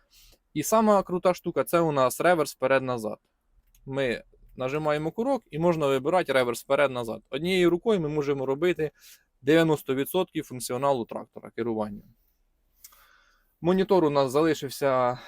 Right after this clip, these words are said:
Datatronic п'ять, класичний. Тут у нас, е,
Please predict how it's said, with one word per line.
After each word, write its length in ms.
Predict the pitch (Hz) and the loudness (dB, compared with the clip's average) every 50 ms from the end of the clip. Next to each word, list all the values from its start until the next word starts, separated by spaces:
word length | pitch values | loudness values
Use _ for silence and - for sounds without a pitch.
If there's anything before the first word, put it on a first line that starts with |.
| - - _ | -20 -20 _
Datatronic 640 | - 156 156 - 143 - _ - 147 135 127 131 123 _ | 0 0 2 2 0 -4 _ -2 -2 -2 -2 -6 -12 _
п'ять, 400 | - 214 226 226 214 - _ _ _ _ _ | -4 -2 -2 -2 -2 -4 _ _ _ _ _
класичний. 760 | - 147 143 - - 185 180 175 - - 156 151 147 147 _ _ _ _ _ _ - - _ _ _ _ _ _ - _ _ | -2 -2 -2 -2 -2 -4 -4 -4 -6 -10 -8 -8 -8 -10 _ _ _ _ _ _ -20 -20 _ _ _ _ _ _ -20 _ _
Тут 260 | - 180 160 139 - | -2 -2 -2 0 -2
у 40 | 143 | -6
нас, 460 | 135 135 127 123 117 - - - - | -4 -2 -2 -4 -4 -8 -14 -12 -6
е, 220 | 120 117 117 117 | -4 -2 -2 -2